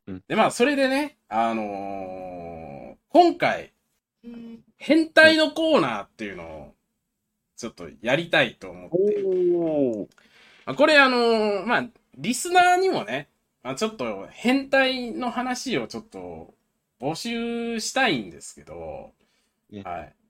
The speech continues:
Speaker 1: うん、
Speaker 2: あのー、
Speaker 1: うん。
Speaker 2: まあ、僕が好きな変態の話をすると、あのー、
Speaker 1: うん。
Speaker 2: 金はないけど、金がない、
Speaker 1: うん。
Speaker 2: でも性欲はあっ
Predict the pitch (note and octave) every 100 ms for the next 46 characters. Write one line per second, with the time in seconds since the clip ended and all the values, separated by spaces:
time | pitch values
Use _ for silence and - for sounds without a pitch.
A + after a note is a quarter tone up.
0 | _ _ - G2 C3 C3+ C3 B2+ A#2+ A#2
1 | A2+ A#2 D#3+ D#3+ C3+ G#3+ E4+ F#4 - -
2 | F#4+ D3 C3+ C#3 C3+ C#3 C#3 C3+ C3 -
3 | _ _ _ _ _ C3+ C3 C#3 B2 -
4 | F#2 - F2 D#2+ G#2+ F#2 D#2 - _ _
5 | _ _ G#2+ G#2 G2+ G2+ E2+ D#2 _ _
6 | _ _ C4 D#4+ F4+ F4+ F4 E4 D#4+ E4+
7 | D#4+ A#3 - A2 A#2+ B2 G2 C#2+ - _
8 | _ _ _ _ _ B3 D#4+ D#4 D4 C#4+
9 | D4+ B3 F3 G#3 C#3+ - _ - A#3+ C3+
10 | - _ _ - C4 D4+ D4+ D4 D4 C#4
11 | B3+ B3 B3